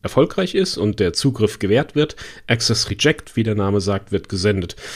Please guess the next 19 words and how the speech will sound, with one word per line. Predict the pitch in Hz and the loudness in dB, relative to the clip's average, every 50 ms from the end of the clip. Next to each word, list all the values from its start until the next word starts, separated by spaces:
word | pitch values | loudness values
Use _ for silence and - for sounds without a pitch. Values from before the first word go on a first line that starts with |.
| - - - - | -14 -16 -12 -4
wenn | - 107 | -2 0
der | 101 98 | 0 0
Zugriff | - - 110 - - 90 - | 0 0 -2 -2 -2 -8 -8
verweigert | - - 80 95 104 120 123 127 120 - | -6 -4 -2 0 0 2 2 0 0 2
wird. | 123 120 120 117 - - - - - - - - - - _ _ _ _ _ _ - _ _ _ _ _ _ | 0 0 0 0 -4 -14 -20 -20 -20 -20 -16 -14 -16 -16 _ _ _ _ _ _ -20 _ _ _ _ _ _
Wenn | - 113 117 131 180 226 269 277 262 | -4 -4 0 2 2 2 4 4 4
der | 240 214 185 175 | 4 4 2 2
Radius-Server | 165 165 180 202 208 185 175 - - - 196 190 170 165 156 | 0 0 0 0 0 0 0 0 0 0 2 2 4 4 4
der | 156 143 | 4 4
Meinung | 143 147 147 170 180 160 147 123 | 4 2 0 0 0 0 0 0
ist, | 123 123 - - - | 0 -2 -2 0 -2
dass | 120 117 | 0 2
er | 127 | 2
noch | 117 107 107 | 2 2 2
nicht | 110 - - | 0 -2 -2
genug | - 110 90 82 - 92 | -2 0 0 -2 -4 -4
weiß, | 90 123 175 - 254 143 90 87 - - - - - - | -2 0 0 2 2 2 4 2 2 0 0 -4 -6 -2
um | - 120 113 110 110 104 | 0 2 2 2 2 0
die | 107 110 101 98 95 90 - - - | 0 0 0 0 0 -2 -6 -10 -14